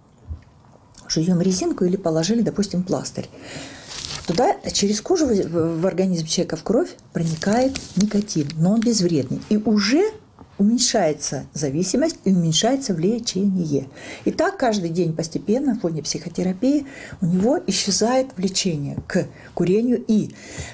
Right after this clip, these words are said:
при накоплении этого положительного никотина по истечении, ну, недели или десять дней, и закуривание уже обычной сигареты уже не совсем приятно.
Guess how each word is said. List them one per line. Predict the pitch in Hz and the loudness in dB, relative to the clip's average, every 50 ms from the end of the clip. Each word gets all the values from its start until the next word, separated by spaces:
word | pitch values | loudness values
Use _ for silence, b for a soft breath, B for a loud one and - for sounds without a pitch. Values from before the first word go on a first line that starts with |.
| B B - | B B -2
при | 226 208 233 202 - - - | 0 2 2 2 2 0 0
накоплении | 170 175 180 202 196 - 202 208 196 170 156 139 139 139 139 - - | -2 0 0 0 0 2 2 2 4 4 2 2 0 0 -2 0 0
этого | 190 175 175 - 147 143 135 | 0 0 2 0 0 0 0
положительного | 143 156 160 175 175 180 180 175 - 156 143 - 139 | 0 0 2 2 2 2 2 0 0 -4 -4 -2 -2
никотина | 143 139 147 - - 180 180 - 294 330 349 214 - | -2 -4 -4 -2 -2 -2 0 2 2 2 2 0 0
по | - 165 | 0 0
истечении, | 160 - - 208 208 - - 196 156 143 143 - - - - - | 0 0 0 0 0 2 2 0 0 0 -2 -4 -4 -6 -6 -2
ну, | 381 285 | 0 0
недели | 165 156 160 143 202 247 262 196 | 2 2 2 2 2 2 2 2
или | 160 147 160 | 2 2 0
десять | 156 156 165 - - - 135 131 | 2 2 0 0 0 -4 -6 -4
дней, | 143 156 185 226 269 269 269 B B B B B B | 0 2 2 4 2 2 -2 B B B B B B
и | - 208 202 - - | 0 2 2 2 2
закуривание | 175 180 190 190 - 269 370 381 359 262 226 185 170 156 143 | 0 0 0 0 2 2 4 4 4 4 2 0 0 0 -2
уже | - 170 160 170 170 | -2 0 0 0 0
обычной | 160 160 170 - - 160 | 2 2 0 0 0 0
сигареты | 160 - 165 160 170 185 233 294 277 - - | 0 0 0 2 2 4 4 2 2 0 0
уже | - 165 190 202 | 0 2 2 4
не | 220 233 | 2 2
совсем | - 247 233 - - 302 302 277 | 2 0 0 2 2 0 0 2
приятно. | 247 214 202 170 139 139 135 135 - 135 135 135 | 2 2 2 2 2 0 0 -2 -2 -4 -4 -4